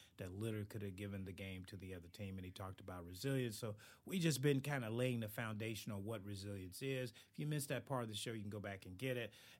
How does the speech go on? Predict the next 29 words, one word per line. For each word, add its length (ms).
And 480
talking 380
about 340
why 360
are 80
we 160
doing 300
a 60
show 280
on 80
resilience? 560
Why 240
would 200
that 220
not 280
be, 320
uh, 280
uh, 60
uh, 40
something 480
that's, 460
uh, 120
why 200
would 120
that 120
be 100
something 220
that's 180
important? 500